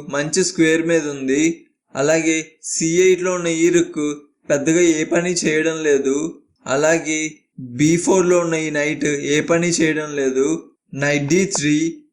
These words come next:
ఈ మూవ్ తో ఓలఫ్సన్ ఏం చేస్తున్నారంటే సీ ఫైవ్ లో ఉన్న రుక్ ని ఇలా అటాక్ చేస్తున్నారు, అలాగే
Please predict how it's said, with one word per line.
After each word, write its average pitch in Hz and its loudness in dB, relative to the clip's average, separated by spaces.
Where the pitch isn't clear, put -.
ఈ 156 2
మూవ్ 185 0
తో 170 2
ఓలఫ్సన్ 165 2
ఏం 160 -4
చేస్తున్నారంటే 160 0
సీ - -2
ఫైవ్ 185 2
లో 180 2
ఉన్న 175 -2
రుక్ 156 -2
ని 180 -2
ఇలా 180 4
అటాక్ 170 0
చేస్తున్నారు, 180 2
అలాగే 156 0